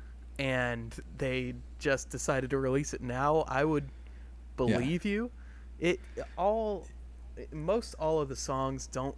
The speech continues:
Speaker 1: take, like, any risks. It's kinda exactly what pop punk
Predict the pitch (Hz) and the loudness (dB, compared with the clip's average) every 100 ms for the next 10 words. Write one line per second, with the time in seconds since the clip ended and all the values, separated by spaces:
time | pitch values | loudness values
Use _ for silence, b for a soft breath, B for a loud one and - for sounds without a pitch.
0 | - 160 143 135 117 - 151 156 135 135 | -4 0 2 0 -2 -2 0 0 2 0
1 | 131 - - - - 139 - - 156 139 | 2 0 -2 -4 -2 -4 -4 -2 2 2
2 | 123 - B B B B - 123 147 147 | 0 -6 B B B B -6 0 4 4
3 | 147 160 143 135 127 - - 143 131 - | 4 0 0 2 2 0 0 0 0 0
4 | 147 139 | 0 0